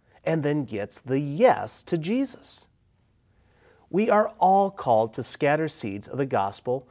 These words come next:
and water with our lives, and it's the Spirit who does the saving. So here's my challenge for you today. Try something. Try something to sow the seeds.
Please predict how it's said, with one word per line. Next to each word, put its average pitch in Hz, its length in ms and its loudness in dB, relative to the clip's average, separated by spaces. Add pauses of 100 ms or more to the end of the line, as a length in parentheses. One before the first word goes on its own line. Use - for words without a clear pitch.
(240)
and 156 300 -4
water 104 400 -2
with 104 320 -8
our 160 160 0
lives, 165 640 -4 (160)
and 139 120 -2
it's 160 200 -2
the 208 120 -4
Spirit 202 600 -4
who 185 160 -8
does 104 340 -6
the 190 100 -6
saving. 101 460 -8 (1120)
So 175 380 2
here's 180 320 2
my 160 180 0
challenge 120 420 -2
for - 120 -6
you 147 80 2
today. 151 520 -4 (1040)
Try 160 360 4
something. - 520 -12 (1200)
Try 220 380 2
something 156 560 -4
to - 140 -8
sow 104 500 -4
the 165 120 -4
seeds. - 560 -6